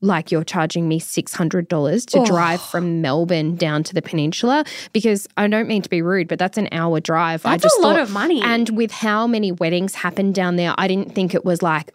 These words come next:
Speaker 1: "Oh, I'm getting married so rurally, no one's ever been there." Like, the Mornington Peninsula is full of wineries that have weddings most weekends.
Speaker 2: Hmm.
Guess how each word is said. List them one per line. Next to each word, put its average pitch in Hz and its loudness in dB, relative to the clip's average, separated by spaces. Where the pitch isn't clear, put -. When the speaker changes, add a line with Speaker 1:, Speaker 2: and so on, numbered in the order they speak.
Speaker 1:
"Oh, 202 2
I'm 185 -4
getting 185 0
married 175 0
so - -4
rurally, 175 2
no 165 0
one's 170 -2
ever 165 -2
been 170 0
there." 143 0
Like, 180 -2
the 196 2
Mornington 214 2
Peninsula 190 -2
is 180 -2
full 196 0
of 175 -2
wineries 170 0
that 170 0
have 180 0
weddings 165 2
most 175 2
weekends. 165 -2
Speaker 2:
Hmm. 190 -4